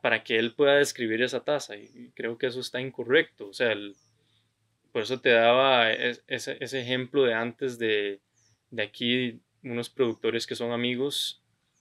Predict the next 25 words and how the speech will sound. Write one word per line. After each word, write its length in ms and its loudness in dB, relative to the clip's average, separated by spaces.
donde 400 -6
ellos 460 -4
producen 460 4
un 100 2
café 540 4
y 80 -4
le 140 2
dan 200 2
un 200 -2
proceso 380 0
que 80 -6
le 140 -2
llaman 340 -4
perla 340 2
negra, 540 -2
y 160 -8
es 140 -6
un 100 -8
proceso 540 -4
que 140 -6
lleva 440 0
ciertos 540 -2
pasos, 600 0
¿verdad? 240 0
Y, 100 0